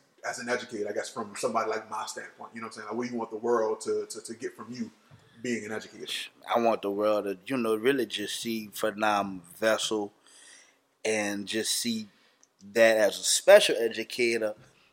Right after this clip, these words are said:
Speaker 2: I'm really trying to turn around. I'm, I'm trying to be one of those people who could, like,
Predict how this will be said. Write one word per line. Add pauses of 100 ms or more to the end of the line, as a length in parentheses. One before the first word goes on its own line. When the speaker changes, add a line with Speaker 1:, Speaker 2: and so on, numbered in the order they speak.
(140)
Speaker 2:
I'm
really
trying
to
turn
around. (840)
I'm,
I'm
trying
to
be
one
of
those
people
who
could,
like,